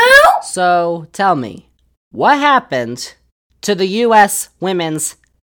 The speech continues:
national team? Because they have been known for decades to have been a better team at their sport than the U S men's national team has, and that has been true. They are defending World Cup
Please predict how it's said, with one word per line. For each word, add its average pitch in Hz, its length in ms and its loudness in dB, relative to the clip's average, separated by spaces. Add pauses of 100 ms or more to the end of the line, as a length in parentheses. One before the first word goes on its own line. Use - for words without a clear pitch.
(140)
national 156 500 -4
team? 113 440 -12 (960)
Because 156 400 -4
they 226 280 -2
have 262 200 -4
been 220 160 -6
known 170 240 -4
for 180 180 -6
decades 131 840 -8 (260)
to 151 580 -6 (180)
have 135 160 -12
been 139 120 -6
a 135 60 -6
better 156 260 -4
team 131 520 -8
at - 180 -16
their 113 120 -12
sport 170 500 -8 (220)
than 165 160 -6
the 160 100 -6
U 175 200 -2
S 175 220 0
men's 143 240 -6
national 135 380 -10
team 123 200 -10
has, 113 480 -10
and 101 120 -18
that 123 80 -10
has 156 140 -12
been 165 140 -10
true. 117 380 -10 (440)
They 139 280 -4
are 120 460 -4 (240)
defending 180 760 -8
World 147 300 -4
Cup 196 320 -2